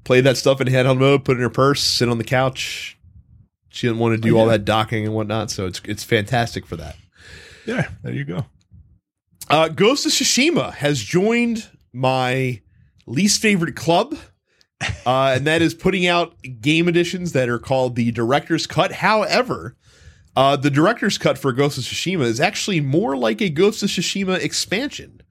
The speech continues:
Speaker 1: uh, that's coming out. So it's releasing on August twentieth.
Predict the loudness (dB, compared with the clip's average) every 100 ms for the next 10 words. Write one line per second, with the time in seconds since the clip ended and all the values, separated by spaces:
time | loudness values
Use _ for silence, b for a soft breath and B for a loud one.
0 | _ _ _ _ _ 0 2 4 0 -4
1 | -4 -2 -2 -4 -6 -8 0 2 2 0
2 | 0 2 0 2 0 2 0 0 -4 -4
3 | -4 -4 -8 -12